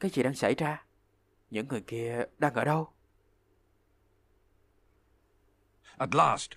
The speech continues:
Speaker 2: a great crunching noise announced Hagrid's return. Malfoy, Neville, and Fang were with him. Hagrid was fuming. Malfoy, it seemed, had sneaked up behind Neville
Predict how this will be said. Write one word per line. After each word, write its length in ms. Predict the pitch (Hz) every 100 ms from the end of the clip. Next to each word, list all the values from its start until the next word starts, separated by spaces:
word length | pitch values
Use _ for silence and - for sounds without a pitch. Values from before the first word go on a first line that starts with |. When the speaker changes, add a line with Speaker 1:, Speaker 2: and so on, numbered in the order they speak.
| -
Speaker 2:
a 100 | -
great 280 | 113 120 165 - - _
crunching 680 | - 175 170 123 131 98 98
noise 440 | 98 87 95 127
announced 360 | 123 123 127 -
Hagrid's 600 | - 160 113 101 98 92
return. 540 | 117 - 127 80 76 71 _ _ _ - -
Malfoy, 580 | 127 151 151 180 165 185 - -
Neville, 380 | 147 143 170
and 160 | 151 147
Fang 400 | - 151 101 110
were 100 | 117
with 220 | 139 139
him. 220 | 87 71 65 _ _ - -
Hagrid 440 | - 175 - 78
was 240 | 76 87 -
fuming. 640 | - - 165 175 107 64 - _ _ _ _ _
Malfoy, 580 | 104 127 190 147 104 73
it 220 | 65 60
seemed, 520 | - 123 107 - - - -
had 180 | 117 113
sneaked 640 | - - 147 208 - 160
up 140 | 104 -
behind 560 | 113 - 180 214 185
Neville 420 | 151 156 90 78